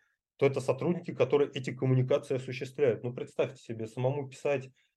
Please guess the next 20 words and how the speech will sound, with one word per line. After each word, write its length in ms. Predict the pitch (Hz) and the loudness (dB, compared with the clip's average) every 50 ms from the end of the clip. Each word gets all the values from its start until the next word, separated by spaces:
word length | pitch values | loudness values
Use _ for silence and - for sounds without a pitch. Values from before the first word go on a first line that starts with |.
| _ - - | _ -6 -4
э, 120 | 117 117 | -2 -2
посты, 520 | 117 - 131 127 127 - - - 151 139 | -2 0 -2 -2 -2 -4 -6 -4 -2 -2
планировать 560 | 120 - - 131 135 160 170 147 131 123 120 - | 0 2 2 2 2 2 2 2 2 0 0 -4
и 40 | |
писать 400 | 120 - 123 - - 147 135 131 | -6 -8 -2 2 4 4 4 4
посты 360 | - 120 - - - 156 139 127 | 0 -4 -6 -6 -6 -8 -8 -8
в, 220 | - - _ - 120 120 117 | -10 -6 _ 2 2 2 2
э, 40 | 120 | 2
соцсети, 540 | - - 117 - - - 180 214 202 - 135 | -2 -6 -12 -8 -4 0 0 0 0 0 -2
рисовать 500 | 120 113 113 - 131 131 135 127 127 - | -2 -2 0 2 2 4 4 4 2 0
к 20 | |
ним 160 | 131 120 117 | -4 -6 -2
картинки, 540 | - 131 117 - - 156 170 180 185 180 - | -2 -2 -2 -2 -4 -4 -4 -2 -2 -2 -2
э, 140 | 123 110 - - - - | -4 -4 -6 -8 -12 -8
размещать 720 | 110 107 117 120 117 120 131 127 127 - 147 160 185 175 147 | -6 -2 -2 0 2 2 2 2 4 4 4 4 4 4 0
их, 120 | 120 - | -2 -2
общаться 480 | 117 107 - - 139 131 127 127 - 117 | -2 -4 0 2 4 4 4 2 -2 -10
с 60 | - | -10
пользователями, 960 | - - 143 160 180 170 143 139 127 123 127 131 120 120 117 117 113 110 110 - - _ _ _ _ _ _ _ - - | -4 0 2 2 2 2 0 0 0 0 0 0 0 0 2 0 0 -2 -4 -8 -20 _ _ _ _ _ _ _ -8 -2
э, 380 | - 110 110 110 107 107 107 | 0 2 4 6 6 4 4